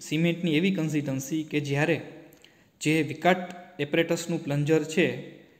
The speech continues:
દસ એમ એમ ડાયામીટર અને પચાસ એમ એમ લંબાઈવાળું, બરાબર, એને આપણે માઉલની અંદર છે એ પેનિટ્રેટ કરશું ત્યારે એ તેત્રીસથી પાંત્રીસ એમ એમ જેટલું પેનિટ્રેટ થે-, થવું જોઈએ.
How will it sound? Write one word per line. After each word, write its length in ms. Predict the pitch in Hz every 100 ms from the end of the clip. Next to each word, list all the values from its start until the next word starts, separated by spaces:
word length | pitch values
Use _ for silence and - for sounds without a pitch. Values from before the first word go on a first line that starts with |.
| -
દસ 320 | 147 151 -
એમ 120 | 147
એમ 120 | 135 127
ડાયામીટર 540 | 127 156 170 170 220
અને 300 | 226 - 147
પચાસ 420 | 143 139 180 180
એમ 100 | 151
એમ 120 | 156 143
લંબાઈવાળું, 580 | 151 156 135 113 117 120 - - -
બરાબર, 300 | 156 226 156 - -
એને 440 | 170 165 - - -
આપણે 220 | 156 151
માઉલની 540 | 131 143 160 180 170
અંદર 240 | 165 165 156
છે 140 | 180
એ 100 | 151
પેનિટ્રેટ 640 | 135 143 156 156 165 160 -
કરશું 680 | 165 - 139 - - -
ત્યારે 320 | - 143 143
એ 200 | 156 262
તેત્રીસથી 540 | - 143 151 185 190 208
પાંત્રીસ 500 | - 147 143 190 190
એમ 120 | 170
એમ 100 | 165
જેટલું 420 | 143 139 151 220 - - - -
પેનિટ્રેટ 540 | 147 156 151 156 147
થે-, 200 | - 156
થવું 360 | 147 139 139 139
જોઈએ. 320 | 139 127 117